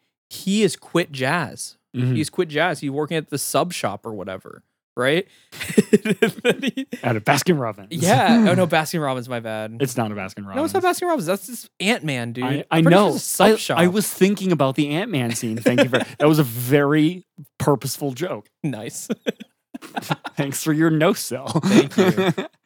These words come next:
Speaker 1: It is a sub shop, though.
Speaker 2: Yeah, it is a sub shop.
Speaker 1: I'm pretty sure it's a sub shop.
Speaker 2: Or, <gasps> ooh, maybe it's like a, like a gelato shop.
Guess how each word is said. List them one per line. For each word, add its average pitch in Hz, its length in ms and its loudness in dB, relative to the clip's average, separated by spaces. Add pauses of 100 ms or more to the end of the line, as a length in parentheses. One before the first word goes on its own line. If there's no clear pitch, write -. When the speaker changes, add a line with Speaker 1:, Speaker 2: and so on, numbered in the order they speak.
(360)
Speaker 1:
It 135 160 -4
is 147 120 0
a 131 60 -6
sub 135 340 -2
shop, 107 360 -6
though. 104 340 -10
Speaker 2:
Yeah, 110 160 -4
it 98 80 -8
is 98 160 -12
a 104 60 -16
sub 98 220 -16
shop. 113 140 -20
Speaker 1:
I'm 120 100 -12
pretty 131 180 -8
sure 110 120 -16
it's 104 120 -20
a - 40 -20
sub 92 200 -20
shop. - 120 -20 (280)
Speaker 2:
Or, 135 240 2
<gasps> - 360 -6
ooh, 151 360 -2
maybe 120 260 -4
it's 139 180 -8
like 107 180 -8
a, 98 380 -14
like 110 140 -16
a 101 60 -14 (260)
gelato 107 460 -10
shop. 127 320 -12